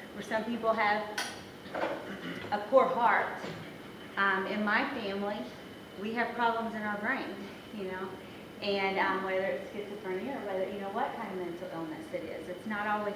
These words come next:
something that you can see, um, but that's what this is. And so we have to,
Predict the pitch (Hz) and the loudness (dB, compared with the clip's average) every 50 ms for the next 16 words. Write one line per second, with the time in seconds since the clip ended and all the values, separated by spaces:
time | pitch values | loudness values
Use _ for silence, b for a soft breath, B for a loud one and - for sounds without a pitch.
0 | - - 208 208 208 208 220 214 208 202 196 185 - - - - - - 185 185 | -2 -2 -2 -2 -4 -4 -6 -6 -4 -4 -4 -4 -6 -8 -8 -8 -8 -8 -6 -6
1 | - - - - 302 277 233 185 190 196 202 - - - - - - - - - | -6 -8 -8 -4 -2 -2 0 0 -2 -4 -6 -8 -10 -12 -14 -14 -14 -16 -16 -16
2 | - - - - - - - 208 196 190 185 185 185 180 185 - - 226 214 247 | -16 -14 -14 -14 -12 -4 -2 0 0 2 0 0 -2 -4 -6 -6 -8 -6 -2 -2
3 | 240 240 240 247 247 233 - - 196 - - - 208 180 - - 185 190 185 - | -2 -2 -2 -2 -4 -4 -4 -6 -8 -8 -6 -2 -2 0 0 0 -2 -6 -6 -4
4 | 214 208 208 214 208 220 240 233 226 - - - | -2 -2 -2 -2 -2 -2 -2 -2 -2 -2 -6 -8